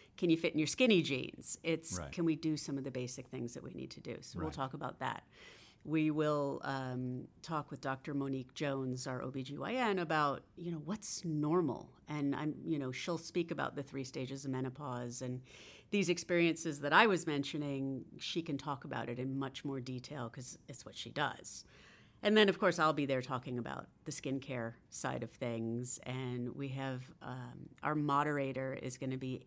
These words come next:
Speaker 1: Amy Sinott, who is the, um, her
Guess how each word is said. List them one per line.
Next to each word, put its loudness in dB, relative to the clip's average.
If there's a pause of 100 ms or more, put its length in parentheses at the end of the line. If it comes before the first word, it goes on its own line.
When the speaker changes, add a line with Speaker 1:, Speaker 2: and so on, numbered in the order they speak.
Speaker 1:
Amy -2
Sinott, -2 (120)
who -4
is -4
the, -6
um, -6 (720)
her -14